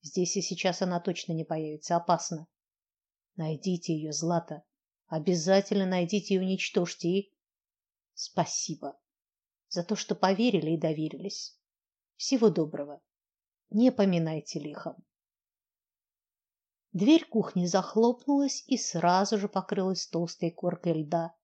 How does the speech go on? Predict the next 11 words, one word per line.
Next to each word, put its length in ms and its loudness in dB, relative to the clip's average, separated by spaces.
перекрывая 600 2
мне 200 0
видимость. 720 -8
Пацаны 420 2
рыбы 260 0
переглянулись 920 0
и 160 4
ринулись, 500 4
толкаясь, 600 0
выполнять 500 -2
задание. 580 -2